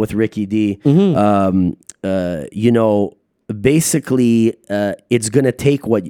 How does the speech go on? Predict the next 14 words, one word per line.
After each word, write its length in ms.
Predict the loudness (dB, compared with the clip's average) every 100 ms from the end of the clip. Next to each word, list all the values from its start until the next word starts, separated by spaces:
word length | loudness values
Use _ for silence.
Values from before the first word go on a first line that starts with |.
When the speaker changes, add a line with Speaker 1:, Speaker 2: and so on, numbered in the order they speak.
| -12
Speaker 1:
the, 340 | -6 -4 -4
that, 460 | -4 -2 0 0 -4 _ _ _ _ _
what 200 | -4 -2
you 120 | 0
guys 320 | 2 2 0
did 180 | 0 0
as, 300 | 2 0 -4 -4
as, 240 | -4 -4
as 240 | -4 -4 -4
a 60 |
squad 360 | -6 -2 0 0
of 140 | -2
producers. 840 | -4 -2 0 0 0 0 0 -4 -10 _ _ _ _ _ -4
Um, 640 | 0 2 2 2 0